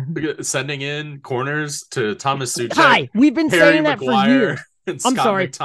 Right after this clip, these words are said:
Speaker 1: we've been,
Speaker 2: McTominay.
Speaker 1: I'm sorry. We said that when,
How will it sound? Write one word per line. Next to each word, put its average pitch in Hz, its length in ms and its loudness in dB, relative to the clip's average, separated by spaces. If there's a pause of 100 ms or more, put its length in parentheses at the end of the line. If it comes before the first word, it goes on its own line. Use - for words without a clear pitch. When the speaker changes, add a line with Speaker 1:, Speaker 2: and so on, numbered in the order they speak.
Speaker 1:
we've 220 140 4
been, 220 140 2
Speaker 2:
McTominay. 147 80 -18 (420)
Speaker 1:
I'm 240 160 -2
sorry. 180 340 -4
We 208 260 -8
said 240 280 -6
that 240 240 -2
when, 196 400 -2